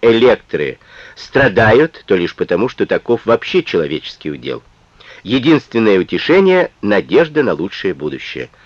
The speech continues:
Утешение это приносят в конце пьесы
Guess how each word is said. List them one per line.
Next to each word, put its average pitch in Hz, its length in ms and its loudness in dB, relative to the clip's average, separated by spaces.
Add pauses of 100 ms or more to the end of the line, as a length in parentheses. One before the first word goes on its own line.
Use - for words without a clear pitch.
(240)
Утешение 180 560 2
это - 160 0
приносят 120 540 0
в - 60 -20
конце 92 440 -2
пьесы 123 640 -2